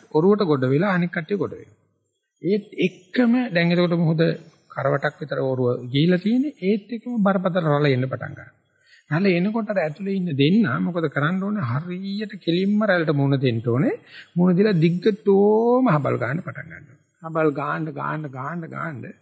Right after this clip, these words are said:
ඒ මුහුදු රැළට හරියට සී අන්තක අනූවට මුණ දෙන තාක්කල්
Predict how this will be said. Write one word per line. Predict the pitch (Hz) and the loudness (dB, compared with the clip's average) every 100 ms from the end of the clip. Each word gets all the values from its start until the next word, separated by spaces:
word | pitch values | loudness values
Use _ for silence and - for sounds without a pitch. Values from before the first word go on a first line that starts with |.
| _ _ - - - - | _ _ -20 -20 -14 0
ඒ | 185 170 | 2 4
මුහුදු | 139 170 180 | 4 2 4
රැළට | 185 180 175 185 - - _ - | 4 4 2 0 -2 -12 _ -12
හරියට | 127 175 185 180 | -8 -4 -2 -2
සී | 147 175 185 | -4 -6 -8
අන්තක | 151 165 175 | -8 -8 -4
අනූවට | 160 156 175 175 | -2 -2 -4 -6
මුණ | 170 165 165 | -8 -10 -12
දෙන | 170 160 | -12 -10
තාක්කල් | 165 165 - 269 | -8 -8 -4 -4